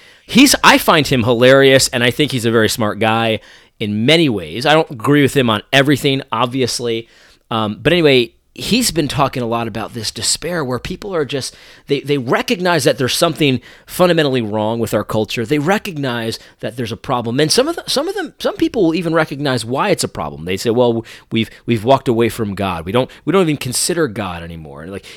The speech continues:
and, and, and just, and, and everything's going to hell in a handbasket. And they just, people are just wringing their hands like, "Well, what are we gonna do? I mean, they're teaching L G B T, um, transgenderism to my kid in high school. What do I do?" And it's just like, "I, I,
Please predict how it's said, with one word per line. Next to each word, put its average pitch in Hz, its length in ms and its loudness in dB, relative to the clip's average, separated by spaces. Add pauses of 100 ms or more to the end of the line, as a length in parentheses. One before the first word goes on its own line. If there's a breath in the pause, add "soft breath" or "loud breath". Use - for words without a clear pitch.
and, 117 140 -6
and, 120 180 -4
and 120 200 -4
just, 127 240 -4
and, 120 200 -4
and 127 120 -4
everything's 156 440 0
going 147 220 2
to 120 80 -2
hell 151 220 0
in 143 60 0
a 131 80 0
handbasket. 135 600 -4
And 131 60 -6
they 147 60 -4
just, 180 220 -6 (200 loud breath)
people 233 240 -6
are 185 40 -4
just 156 160 -4
wringing 202 340 -2
their 160 140 -4
hands 160 340 -8
like, 117 120 -8
"Well, 151 140 0
what 165 160 0
are 170 40 -2
we 160 140 -2
gonna 139 200 -4
do? 156 300 0
I - 20 -2
mean, 120 220 -4 (180 loud breath)
they're 139 140 -4
teaching 151 400 -8
L 151 160 -4
G 143 160 -6
B 135 180 -6
T, 139 460 -2
um, 117 260 -6 (220 soft breath)
transgenderism 139 800 0
to 131 80 -2
my 117 120 -2
kid 165 240 0
in 127 100 0
high 151 240 -2
school. 120 280 -2
What 156 80 2
do 165 120 -2
I 147 100 -6
do?" 160 320 2
And 127 60 0
it's 113 80 -4
just - 160 -4 (260 loud breath)
like, 139 120 -4 (140 loud breath)
"I, 135 260 2
I, - 100 -2